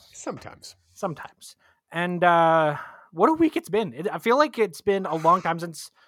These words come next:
Speaker 2: we talked on stream, even though it's, like, on, on air, on podcast,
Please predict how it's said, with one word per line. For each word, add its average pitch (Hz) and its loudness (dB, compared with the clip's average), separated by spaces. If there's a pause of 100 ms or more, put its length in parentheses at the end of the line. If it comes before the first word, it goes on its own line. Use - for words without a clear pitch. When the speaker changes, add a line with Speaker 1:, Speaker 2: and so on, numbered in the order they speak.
(180)
Speaker 2:
we 170 -6
talked 170 2
on 156 2
stream, 165 -6
even 185 -2
though 214 6
it's, 220 2 (140)
like, 151 -6
on, 151 -2
on 151 0
air, 175 2
on 147 -4
podcast, 165 0